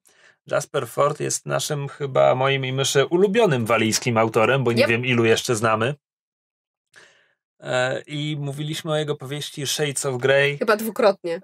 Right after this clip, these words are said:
Speaker 1: Co najmniej. Możliwe, że nawet trochę więcej, bo
Speaker 2: Jest fenomenalna.
Speaker 1: Tak. E, i Early Riser jest książką, która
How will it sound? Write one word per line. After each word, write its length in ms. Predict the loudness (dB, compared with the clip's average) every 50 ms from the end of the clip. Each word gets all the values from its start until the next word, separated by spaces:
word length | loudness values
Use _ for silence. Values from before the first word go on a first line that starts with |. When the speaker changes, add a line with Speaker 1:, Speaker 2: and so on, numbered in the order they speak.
| _ -8 -4
Speaker 1:
Co 140 | -2 0 2
najmniej. 560 | 2 2 2 2 0 0 0 -2 -2 -2 -4 -8 -14
Możliwe, 540 | -14 -8 -6 -6 -6 -4 -4 -2 0 0
że 100 | 0 0
nawet 280 | 0 -2 0 -2 -2 -4
trochę 220 | -4 -4 -2 0
więcej, 420 | 2 2 2 2 2 0 0 0 0
bo 320 | 0 -2 -4 -4 -4 -6 -10 _ _ _ _ _ _ _ _ -4
Speaker 2:
Jest 220 | -4 -4 -2 0
fenomenalna. 440 | -2 0 0 2 0 0 0 -2 -2
Speaker 1:
Tak. 280 | -4 -4 -4 -6 -8 _ _ _ _ _ _ _ -20 -20 _ _ _ _ _ _ _ _
E, 420 | -8 -4 -4 -2 -2 -4 -6 -8 -12 _ _ _ _ _ _ _ _ _ _ _ _ _ _ _ _ _ _ _
i 320 | -14 -12 -10 -10 -10 -12 -14 _ -8
Early 340 | -4 -2 -2 -2 -2 -2 0
Riser 560 | 0 0 0 0 -2 -4 -4 -4 -4 -4 -6 -8
jest 260 | -8 -6 -6 -6 -6 -8
książką, 800 | -10 -10 -8 -4 -4 -4 -4 -4 -6 -6 -4 -2 -2 -2 -4 -8
która 580 | -14 -20 _ -6 -2 0 2 2 2 0 -2